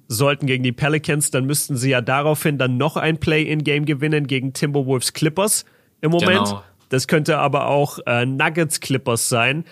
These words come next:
Speaker 1: Ich wette bei keinem dieser drei Teams auf die Lakers. Also ich bin mir ziemlich sicher, die Lakers verpassen die Playoffs. Aber selbst wenn,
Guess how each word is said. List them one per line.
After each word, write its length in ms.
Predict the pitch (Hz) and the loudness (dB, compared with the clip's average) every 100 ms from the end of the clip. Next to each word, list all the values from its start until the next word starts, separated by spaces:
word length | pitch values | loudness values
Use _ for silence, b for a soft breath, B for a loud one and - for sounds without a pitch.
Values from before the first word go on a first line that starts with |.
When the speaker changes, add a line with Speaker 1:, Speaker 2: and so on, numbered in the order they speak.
| B B B | B B B
Speaker 1:
Ich 160 | 135 139 | -4 0
wette 200 | 151 160 | 0 2
bei 160 | 139 127 | 0 0
keinem 380 | 156 151 151 | 2 2 0
dieser 260 | 131 120 120 | 0 0 0
drei 220 | 113 113 | 0 -2
Teams 340 | 107 127 120 127 | -2 -4 -2 -4
auf 100 | - | -4
die 140 | 117 | -2
Lakers. 520 | 110 110 131 156 - | 0 0 0 0 -2
Also 460 | - 117 123 131 120 _ - | -2 -2 2 0 0 _ -16
ich 140 | - | -16
bin 180 | - 156 | 0 2
mir 100 | 156 | 2
ziemlich 300 | - 151 143 | 2 2 2
sicher, 180 | 135 131 | 2 0
die 140 | 123 | 2
Lakers 320 | 123 120 127 - | 0 0 -2 -2
verpassen 400 | 123 120 123 127 | -4 -2 -4 -4
die 80 | |
Playoffs. 440 | 117 131 127 127 - | -4 -2 0 0 -2
Aber 220 | 123 127 | -2 0
selbst 340 | 131 139 143 | 0 0 0
wenn, 220 | 127 151 | 0 -2